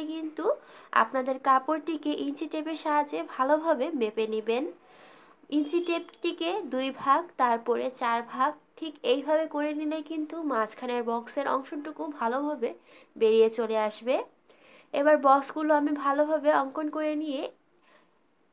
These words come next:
বক্সগুলোকে দুই ভাগ করে নিচ্ছি। ঠিক একইভাবে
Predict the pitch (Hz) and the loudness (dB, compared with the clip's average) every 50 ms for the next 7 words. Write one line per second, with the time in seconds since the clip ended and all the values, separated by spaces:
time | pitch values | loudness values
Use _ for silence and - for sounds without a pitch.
0 | _ _ - 226 240 254 269 277 269 - - 320 302 311 294 302 302 294 294 294 | _ _ -6 2 4 6 6 6 2 -2 -4 -4 -2 -2 -2 -2 0 2 2 2
1 | 262 226 220 233 226 226 - - 247 233 226 226 220 220 220 220 - - - 392 | 0 -2 -2 -2 -2 -2 -2 -2 -2 0 0 0 -2 -4 -8 -10 -10 -8 -6 -6
2 | 466 - - - 349 349 349 - 262 247 247 - - 302 302 294 320 302 311 | -6 -6 -8 -8 -8 -8 -4 -2 0 0 0 -2 -6 -8 -6 -4 -4 -4 -4